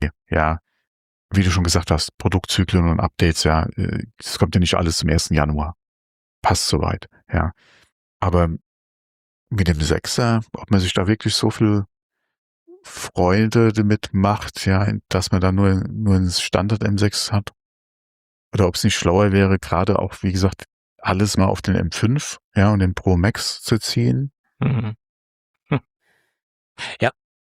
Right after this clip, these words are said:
Speaker 1: Ja, aber wir hatten in der Vergangenheit ja auch das Problem, dass wir gesagt hat, "Hier, ja, äh, wir können keinen Ultra bringen, weil wir bei, in der Chip-Generation mit dem Design das nicht umsetzen können." Ja, beziehungsweise da nicht mit geplant haben.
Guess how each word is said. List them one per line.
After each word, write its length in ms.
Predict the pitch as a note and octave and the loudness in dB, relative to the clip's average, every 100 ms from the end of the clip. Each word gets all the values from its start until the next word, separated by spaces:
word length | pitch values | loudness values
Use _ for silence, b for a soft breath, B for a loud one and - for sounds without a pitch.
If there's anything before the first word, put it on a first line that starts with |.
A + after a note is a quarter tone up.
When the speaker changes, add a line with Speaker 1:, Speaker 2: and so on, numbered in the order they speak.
| _ _ _ _ _ _ _ _ | _ _ _ _ _ _ _ _
Speaker 1:
Ja, 180 | - B2+ | 0 2
aber 200 | C#3+ A2 | 2 2
wir 100 | G#2 | 2
hatten 180 | A2 - | 0 0
in 40 | C#3+ | 0
der 120 | C3+ | 0
Vergangenheit 500 | B2 B2+ C3+ C3 - | 0 0 0 -2 -2
ja 80 | - | -2
auch 120 | C3 | -2
das 140 | B2+ | -2
Problem, 340 | - F#2+ - F2+ | -4 -6 -4 -2
dass 180 | F#2 - | -2 -2
wir 60 | |
gesagt 320 | F#2 F#2+ G#2+ | -2 -2 -2
hat, 120 | G#2+ - | -4 -2
"Hier, 180 | C3+ A#2 b b b - | -2 -2 b b b 0
ja, 220 | G#2+ A2 | 2 4
äh, 400 | G2+ G2+ G2 F#2+ - | 2 4 2 0 -4
wir 240 | G2 G2 | -2 -2
können 220 | - A2 | 2 0
keinen 240 | A#2 A2+ A2 | 2 2 2
Ultra 320 | A#2 A2+ G#2+ | 0 2 0
bringen, 380 | G#2+ G#2+ A2+ G2+ | 2 2 2 2
weil 160 | G2 | 4
wir 120 | G2+ | 2
bei, 140 | G2 G2+ | 2 0
in 160 | G2+ | 0
der 220 | F#2+ G2+ G2 | 0 0 -2
Chip-Generation 680 | - - G#2+ G#2 G2+ G#2+ G2 | -8 -2 0 2 0 0 0
mit 120 | G2+ - | -2 0
dem 180 | G2 G2 | 0 2
Design 560 | G2+ F#2 F2+ F#2+ G2+ G#2 B B B B _ | 2 2 4 4 2 -2 B B B B _
das 180 | - F#2 | -4 -2
nicht 140 | G2+ | -2
umsetzen 420 | G#2 G#2+ A#2+ - A2+ | -2 0 0 0 0
können." 340 | A#2 A#2+ C#3 - _ _ G2 | 2 0 -4 -10 _ _ 0
Ja, 80 | A2 | 2
beziehungsweise 580 | G#2 A2 G2 G2+ F#2 | 2 0 2 2 2
da 200 | F2+ F#2 | 0 0
nicht 280 | F#2+ F#2+ - | 0 -4 -2
mit 160 | G2+ - | -4 -4
geplant 440 | F#2 F2 F2 G2 | -4 0 0 0
haben. 340 | A#2 A#2 B2+ | 0 0 -4